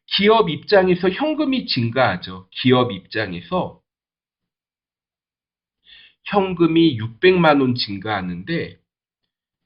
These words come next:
대변에 단기 차입금으로 적어봅니다.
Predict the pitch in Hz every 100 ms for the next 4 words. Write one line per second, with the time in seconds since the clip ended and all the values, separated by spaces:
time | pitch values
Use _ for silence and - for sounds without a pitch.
0 | _ _ - 110 123 107 123 202 220 -
1 | _ _ _ - 120 135 131 151 - 262
2 | 262 254 - 151 131 90 90 160 233 -
3 | _ - 104 90 127 113 90 87 85 92
4 | -